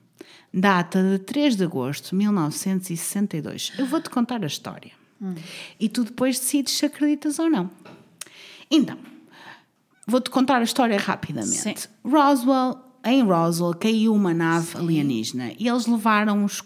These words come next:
Speaker 1: os corpos e os detritos para a Area fifty-one.
Speaker 2: Sim.
Speaker 1: Isto é sabido, certo? Sabido, é comprovado cientificamente. Tu
Speaker 2: Uhum.
Speaker 1: podes ir buscar, tipo, tu vês fotografias da cena, tu, tu, tu.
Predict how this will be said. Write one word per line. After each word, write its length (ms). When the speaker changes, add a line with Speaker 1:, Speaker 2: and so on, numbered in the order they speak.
Speaker 1:
os 220
corpos 420
e 40
os 120
detritos 480
para 280
a 40
Area 360
fifty-one. 680
Speaker 2:
Sim. 300
Speaker 1:
Isto 260
é 80
sabido, 540
certo? 380
Sabido, 520
é 100
comprovado 680
cientificamente. 1200
Tu 80
Speaker 2:
Uhum. 60
Speaker 1:
podes 280
ir 100
buscar, 680
tipo, 460
tu 120
vês 500
fotografias 720
da 80
cena, 500
tu, 160
tu, 220
tu. 200